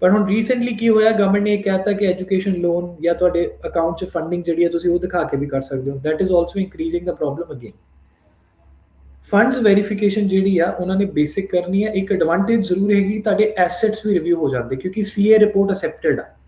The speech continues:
ਠੀਕ ਹੈ ਜੀ। But ਨਾਲ ਦੀ ਨਾਲ ਜਿੱਦਾਂ ਮੰਨ ਲਓ, ਮੇਰਾ ਸੁਜੈਸ਼ਨ ਇਹ ਆ ਕਿ ਜੇ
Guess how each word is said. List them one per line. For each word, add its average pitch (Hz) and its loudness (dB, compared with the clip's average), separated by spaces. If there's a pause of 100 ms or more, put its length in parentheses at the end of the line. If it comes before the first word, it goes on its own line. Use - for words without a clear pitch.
(800)
ਠੀਕ 165 0
ਹੈ 214 8
ਜੀ। 196 2 (360)
But 196 4
ਨਾਲ 196 8
ਦੀ 233 4
ਨਾਲ 220 4
ਜਿੱਦਾਂ 202 2
ਮੰਨ 196 2
ਲਓ, 196 0
ਮੇਰਾ 190 0
ਸੁਜੈਸ਼ਨ 185 -2
ਇਹ 160 -4
ਆ 175 -2
ਕਿ 190 -6
ਜੇ 190 0